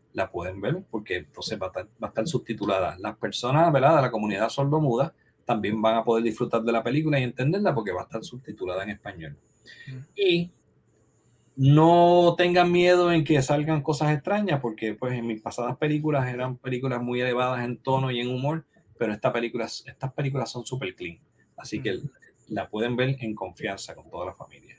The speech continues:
Speaker 1: Pueden llevar a la
Speaker 2: Ok.
Speaker 1: abuelita, al abuelito, todos los que quieran ir. Y se
Speaker 2: Chévere.
Speaker 1: la van a disfrutar igual.
Speaker 2: Ok, chévere. Am, pues, nada, tira tu social media o lo que quieras decir ante-, además de eso.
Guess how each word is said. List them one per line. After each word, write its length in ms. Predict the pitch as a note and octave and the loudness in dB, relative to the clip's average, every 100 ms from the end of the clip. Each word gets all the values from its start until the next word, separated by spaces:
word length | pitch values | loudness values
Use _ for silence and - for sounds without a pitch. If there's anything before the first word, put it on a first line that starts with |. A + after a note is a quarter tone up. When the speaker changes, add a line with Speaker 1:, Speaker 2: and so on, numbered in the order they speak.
| _ - | _ -8
Speaker 1:
Pueden 180 | F#2 | -6
llevar 180 | G#2 G#2 | -4 -4
a 20 | G2 | -4
la 60 | |
Speaker 2:
Ok. 40 | F#2 | -4
Speaker 1:
abuelita, 300 | D#2+ D#2+ - | -6 -8 -6
al 80 | F#2+ | -4
abuelito, 480 | F#2 D#3 E3+ - - | -2 -4 -6 -16 -12
todos 200 | - B2+ | -8 -8
los 80 | |
que 100 | - | 0
quieran 260 | - G#2+ F#2 | 0 0 -6
ir. 120 | - - | -16 -10
Y 60 | C3+ _ _ - _ - | -12 _ _ -20 _ 6
se 60 | - | 6
Speaker 2:
Chévere. 280 | - C3 B2+ | 0 0 2
Speaker 1:
la 60 | |
van 80 | G#2 | 0
a 200 | - - | -2 -14
disfrutar 320 | - A#2 G#2 | -6 0 2
igual. 220 | F2+ D2+ - _ - - - | 2 -2 -8 _ 2 2 0
Speaker 2:
Ok, 160 | F#3+ F3+ D3 | 0 0 0
chévere. 400 | D#3+ C#3 B2 - | 2 2 0 2
Am, 680 | D3+ E3 E3 D#3+ D#3+ E3 E3+ | 8 12 12 10 8 2 0
pues, 200 | C#3+ - - _ _ | -2 -6 -8 _ _
nada, 240 | D3+ E3 E4 | 0 4 6
tira 200 | F#3+ F3+ | 8 6
tu 120 | G3 | 4
social 300 | G#3 F#3+ G3 | 2 2 0
media 400 | G3 C#4+ D#4+ D4 | 0 0 2 2
o 20 | |
lo 100 | G#3 | 4
que 80 | F3+ | 2
quieras 280 | E3+ F3+ G3+ | 0 -2 -4
decir 280 | F#3+ F3+ G3 | -4 0 0
ante-, 200 | G3 F#3+ | 0 -2
además 360 | E3+ D3+ E3 F3 | -4 -4 -4 -2
de 120 | F#3 | -4
eso. 220 | B3+ D#4 | -4 -10